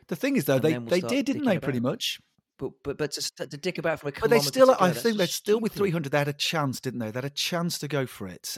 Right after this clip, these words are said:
Speaker 1: And it's because they didn't want to bring them, you don't think?
Speaker 2: I, I don't think so. When, when, when,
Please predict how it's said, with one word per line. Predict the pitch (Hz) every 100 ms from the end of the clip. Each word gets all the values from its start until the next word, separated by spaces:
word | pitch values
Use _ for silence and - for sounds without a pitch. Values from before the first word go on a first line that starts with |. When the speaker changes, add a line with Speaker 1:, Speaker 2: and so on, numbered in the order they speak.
| -
Speaker 1:
And | 127
it's | 135
because | - 143 147
they | 151
didn't | 165 151 160
want | 160
to |
bring | 143 170
them, | 165 170 - _ _
you | 143
don't | 143
think? | 135 117 107
Speaker 2:
I, | 151 -
I | 151
don't | 156
think | 147 147
so. | 127
When, | 127 117
when, | 135
when, | 135 147